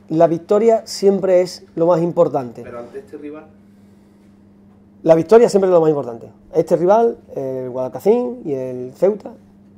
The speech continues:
Speaker 1: siempre. Lo que pasa es que tenemos que intentar hacer cosas para ganar, que es el juego.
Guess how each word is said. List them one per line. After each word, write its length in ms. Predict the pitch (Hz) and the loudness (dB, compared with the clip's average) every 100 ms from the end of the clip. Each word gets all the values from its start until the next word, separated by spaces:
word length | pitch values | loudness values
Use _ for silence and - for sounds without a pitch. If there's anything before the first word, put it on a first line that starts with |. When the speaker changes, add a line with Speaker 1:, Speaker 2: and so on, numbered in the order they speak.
| _ | _
Speaker 1:
siempre. 380 | - 165 120 110 _ - - - _ _ _ - | -2 -2 -2 -14 _ -20 -20 -20 _ _ _ 2
Lo 160 | 165 | 4
que 80 | 160 | 4
pasa 320 | 175 185 247 | 0 -2 0
es 60 | 233 | 2
que 320 | 233 262 - - _ _ _ - | 2 0 -2 -14 _ _ _ -2
tenemos 540 | 170 196 247 233 - | 2 4 4 2 0
que 180 | 208 208 | 0 2
intentar 760 | 208 185 151 139 160 185 254 - _ _ _ - | 2 0 -2 2 4 4 2 -12 _ _ _ -8
hacer 420 | 131 - 165 165 | -8 0 0 2
cosas 300 | 190 190 233 | -2 -2 -4
para 240 | 165 131 | -4 -6
ganar, 380 | 110 135 208 - - _ _ _ _ _ - _ - _ _ | -8 -2 -2 -2 -20 _ _ _ _ _ -20 _ -20 _ _
que 80 | - | -10
es 120 | - | -8
el 60 | 135 | -8
juego. 360 | 160 139 113 | -4 -4 -6